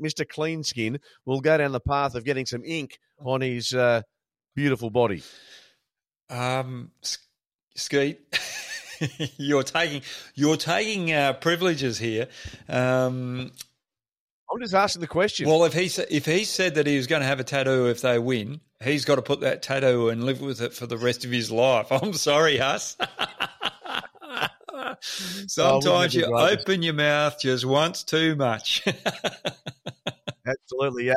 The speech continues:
Speaker 1: We've done it a bit too much today, Hoggy. Hey, listen, great to have you on board, of course. Uh, don't forget, uh, Friday, the second of Dece-, December, uh, fantastic to get the go-, boys, uh, from the Southern River Band. They're gonna be performing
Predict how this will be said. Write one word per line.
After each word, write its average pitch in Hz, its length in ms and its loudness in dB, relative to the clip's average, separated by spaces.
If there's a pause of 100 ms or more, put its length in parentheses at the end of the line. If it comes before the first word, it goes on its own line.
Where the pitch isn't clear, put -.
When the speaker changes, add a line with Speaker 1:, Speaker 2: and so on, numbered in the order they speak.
Speaker 1:
We've 160 180 -2
done 151 120 2
it 139 60 0
a 131 40 -4
bit 143 160 -2
too 147 100 0
much 143 220 0
today, 143 200 4
Hoggy. 139 280 2 (200)
Hey, 151 100 6
listen, 160 260 -2
great 180 220 4 (140)
to 165 100 0
have 151 180 4
you 147 160 0
on 139 100 -2
board, 147 240 0
of 135 100 -6
course. 147 260 -2 (360)
Uh, 135 140 2
don't 156 260 2
forget, 139 400 -2
uh, 131 300 8 (180)
Friday, 190 420 4
the 131 100 -8
second 160 400 -4
of 120 80 -6
Dece-, 143 340 -4
December, 135 380 2 (360)
uh, 120 300 2
fantastic 143 680 -4
to 113 100 -14
get 120 180 -6
the 117 80 -10
go-, 123 260 -8
boys, 131 400 -4
uh, 123 140 4 (480)
from 120 340 0
the 110 100 -2
Southern 131 300 2
River 120 180 0
Band. 123 280 2
They're 170 60 0
gonna 160 120 -2
be 123 80 -4
performing 131 680 -6